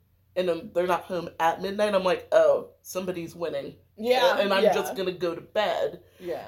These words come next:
Speaker 1: And if it's, like, two, three in the morning and they don't call or come back, then
Speaker 2: That's
Speaker 1: it's a
Speaker 2: fucked up.
Speaker 1: problem.
Speaker 2: Right.
Speaker 1: But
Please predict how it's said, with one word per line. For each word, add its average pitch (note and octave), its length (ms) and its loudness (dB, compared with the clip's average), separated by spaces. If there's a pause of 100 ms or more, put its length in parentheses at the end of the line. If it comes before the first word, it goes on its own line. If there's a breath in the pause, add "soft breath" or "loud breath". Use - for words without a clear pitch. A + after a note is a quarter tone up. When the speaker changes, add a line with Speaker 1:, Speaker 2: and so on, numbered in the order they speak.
Speaker 1:
And G#3+ 100 2
if C4 100 0
it's, G#4+ 120 2
like, F3+ 120 -2
two, G#3 200 -8
three E3+ 260 -6
in - 80 -8
the F3+ 60 -10
morning A3 320 0
and D3+ 100 -2
they - 80 -2
don't D#3+ 220 2
call - 320 4
or - 80 -2
come - 260 -10
back, C3+ 320 -4
then G3 120 -4
Speaker 2:
That's F3 160 -4
Speaker 1:
it's - 100 -10
a F#3 60 -2
Speaker 2:
fucked F#3 100 -8
up. C#4 60 -2
Speaker 1:
problem. F3 420 0
Speaker 2:
Right. D3+ 400 -6
Speaker 1:
But G3 420 6